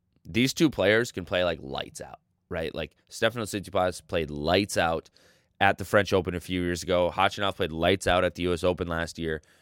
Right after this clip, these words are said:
But then again, they could also lose to, like,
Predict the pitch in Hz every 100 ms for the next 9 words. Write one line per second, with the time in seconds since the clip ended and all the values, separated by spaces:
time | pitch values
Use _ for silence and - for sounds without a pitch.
0 | _ - 87 113 104 120 113 90 85 _
1 | _ _ _ _ _ _ _ _ _ _
2 | _ _ - 95 98 120 107 - 101 80
3 | 98 101 85 78 78 67 -